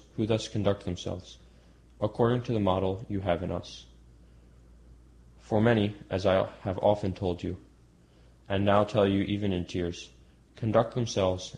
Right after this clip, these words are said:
as enemies of the cross of Christ. Their end is destruction. Their God is their stomach. Their glory is in their shame. Their minds are occupied with earthly things, but our citizenship is in heaven,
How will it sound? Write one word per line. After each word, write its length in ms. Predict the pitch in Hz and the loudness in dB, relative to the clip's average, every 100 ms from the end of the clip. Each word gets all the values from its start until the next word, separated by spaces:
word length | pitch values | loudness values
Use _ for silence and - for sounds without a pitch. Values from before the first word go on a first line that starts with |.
| - | -6
as 140 | 95 | -4
enemies 500 | 101 101 98 92 - - - - | -2 0 0 -2 -6 -20 -20 -10
of 140 | 98 | -6
the 80 | 95 | -4
cross 280 | 92 85 - | 0 0 -2
of 160 | 82 | -8
Christ. 400 | 90 82 - - - - - - - - - - - | -6 -6 -8 -18 -20 -20 -20 -20 -20 -20 -20 -20 -6
Their 180 | 104 107 | 2 4
end 180 | 110 101 | 4 2
is 140 | 92 | -2
destruction. 640 | 90 - 104 92 - 92 - _ - - - - - - - | -6 -4 -2 -4 -6 -12 -14 _ -20 -20 -20 -20 -20 -20 -4
Their 140 | 95 | -2
God 280 | 101 104 107 | 6 8 8
is 120 | 104 | 4
their 160 | 98 92 | -2 -4
stomach. 400 | - 110 110 120 - - - - - - - - | -2 -2 -2 -4 -10 -20 -20 -20 -20 -20 -18 -4
Their 120 | 95 | -4
glory 400 | 98 107 110 107 | 2 4 4 4
is 140 | 98 | 0
in 100 | 98 | 0
their 140 | 95 85 | 0 -2
shame. 400 | - 87 87 90 - - - - - - - - - - - - - | -4 -6 -8 -12 -18 -20 -20 -20 -20 -20 -20 -20 -20 -20 -20 -18 -4
Their 120 | 104 | 2
minds 380 | 110 113 123 120 | 6 6 4 0
are 180 | 101 95 | 2 4
occupied 540 | 101 110 - 95 95 | 2 0 0 0 2
with 140 | 92 - | -4 -4
earthly 300 | 107 - 101 | -4 -2 -4
things, 520 | - 92 87 - - - - - - - - - - | -2 -4 -4 -10 -18 -20 -20 -20 -20 -20 -20 -20 -4
but 120 | 107 | 2
our 100 | 104 | 2
citizenship 640 | 110 120 104 101 98 92 - | 2 -2 -2 -4 -4 -4 -4
is 140 | 92 | -6
in 100 | 87 | -6
heaven, 320 | 95 92 90 | -4 -6 -6